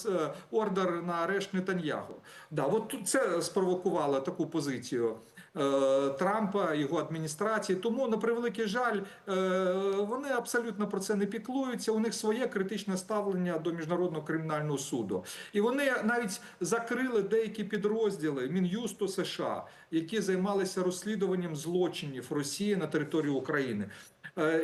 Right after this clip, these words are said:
і це не тому, що вони, е, не розуміють, що були такі злочини. В адміністрації С Ш А і в колишній, і в нинішній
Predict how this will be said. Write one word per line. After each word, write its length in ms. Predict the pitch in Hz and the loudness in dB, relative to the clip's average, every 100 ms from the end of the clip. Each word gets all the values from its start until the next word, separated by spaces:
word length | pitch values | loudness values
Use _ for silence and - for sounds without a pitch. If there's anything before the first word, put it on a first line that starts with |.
| 247 | 0
і 200 | 240 254 | -2 0
це 160 | 330 | 0
не 80 | 311 | 0
тому, 260 | 285 294 330 | 0 0 0
що 160 | 269 226 | 2 2
вони, 240 | 226 254 | 2 2
е, 440 | 240 220 220 196 196 | 0 0 0 0 4
не 140 | 233 | 2
розуміють, 460 | 214 202 226 247 226 | 2 0 -2 -4 -2
що 140 | 214 | 0
були 200 | 196 196 | 2 2
такі 240 | 196 190 160 | 0 0 0
злочини. 520 | 156 117 104 104 101 - - - | 2 0 -2 -8 -10 -12 -20 -4
В 80 | 180 | 0
адміністрації 600 | 202 233 226 269 262 233 | 2 2 2 2 2 0
С 160 | - 220 | 2 0
Ш 420 | 247 240 220 196 - - | 2 0 0 -4 -10 -6
А 40 | |
і 180 | - 196 | 0 2
в 100 | 175 - - | 2 -2 -2
колишній, 440 | 190 233 254 - | 0 2 0 0
і 40 | 180 | 0
в 60 | |
нинішній 560 | 190 240 202 - 190 | 2 0 -2 -2 -4